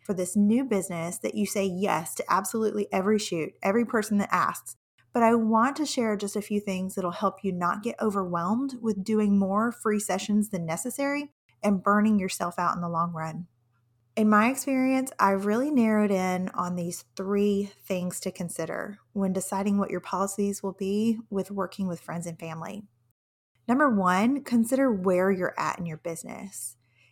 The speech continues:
If you're just starting out, getting experience with your camera,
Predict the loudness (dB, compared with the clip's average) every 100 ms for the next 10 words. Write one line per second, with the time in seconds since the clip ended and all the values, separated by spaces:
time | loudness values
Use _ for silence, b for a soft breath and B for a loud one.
0 | -8 0 0 2 0 0 2 0 2 4
1 | 4 4 2 -4 -12 -6 -2 2 0 0
2 | -2 0 2 0 0 -2 -2 0 2 2
3 | 2 0 -2 -4